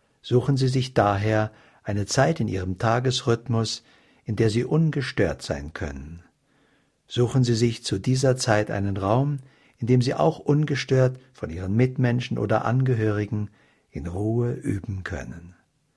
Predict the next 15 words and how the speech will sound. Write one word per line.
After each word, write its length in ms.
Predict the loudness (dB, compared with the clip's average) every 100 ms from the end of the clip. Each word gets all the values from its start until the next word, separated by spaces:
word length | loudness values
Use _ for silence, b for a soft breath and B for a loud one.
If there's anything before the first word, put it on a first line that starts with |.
| _ _ _ _ _ _ _ _ _ _
Bereiten 500 | -6 -2 0 0 -2
Sie 140 | -2 -2
eventuell 720 | 0 0 0 -2 0 0 -4 b b
Ihre 220 | -8 -6 -2
Umwelt 580 | 0 0 2 0 -2 B B B B
auf 140 | -12 -6
Ihre 240 | -2 2
neue 480 | 4 4 4 2 0
Angewohnheit 760 | 0 0 0 0 0 0 -2 -6
vor, 500 | -2 0 2 0 -6 b b b b b _ _
Ihre 220 | -6 -2 2
Mitschüler 640 | 2 0 -2 0 2 2
in 120 | 0
der 120 | -6
Schule 580 | -4 0 0 2 0 -2